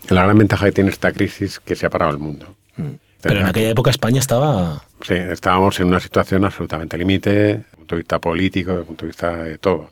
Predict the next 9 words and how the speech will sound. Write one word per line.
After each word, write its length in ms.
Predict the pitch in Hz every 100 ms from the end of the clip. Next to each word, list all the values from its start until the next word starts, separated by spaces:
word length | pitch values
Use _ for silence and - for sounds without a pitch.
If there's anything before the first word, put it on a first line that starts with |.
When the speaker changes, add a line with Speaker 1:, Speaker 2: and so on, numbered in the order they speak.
| _ _ -
Speaker 1:
¿no? 80 |
Speaker 2:
Mm. 100 | 92 - - _
Speaker 1:
Porque 240 | - -
eran 240 | 87 85 85
las 140 | 87
pensiones, 760 | - 82 73 90 87 87 85 -
era, 220 | 90 87
estábamos 500 | - 87 90 87 -
solos 480 | 98 95 95 104